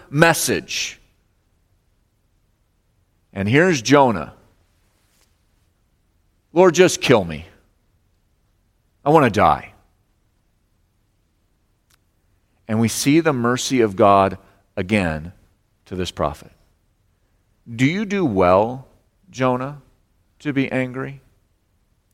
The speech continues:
How many times have you and I crossed our arms and said, "God, just take me away from this situation.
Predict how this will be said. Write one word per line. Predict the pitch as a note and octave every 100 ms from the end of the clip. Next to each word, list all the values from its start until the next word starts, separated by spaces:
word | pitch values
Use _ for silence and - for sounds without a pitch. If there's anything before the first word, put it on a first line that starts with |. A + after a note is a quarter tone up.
| _ _ _ -
How |
many | - B3
times | G3 F#3 F3 D#3+
have | D3 C3
you | D3 C#3+
and | C3
I | B2+ A2+
crossed | A#2 C3 B2+ -
our | B2
arms | G#2+ A2 F#2 F#2 G#2 - - - - _ _ _ _ _ _ _ _
and | B2 A#2+
said, | D3+ C3
"God, | D3+ F#3+ A3 F3 - _ _ _ _
just | - C4+ B3+ -
take | - A3 A3
me | G3+ G3+ G3+
away | D3 C#3+ D#3 D#3+
from | - C#3+
this | C#3
situation. | - C#3 - A2+ F2 D#2 -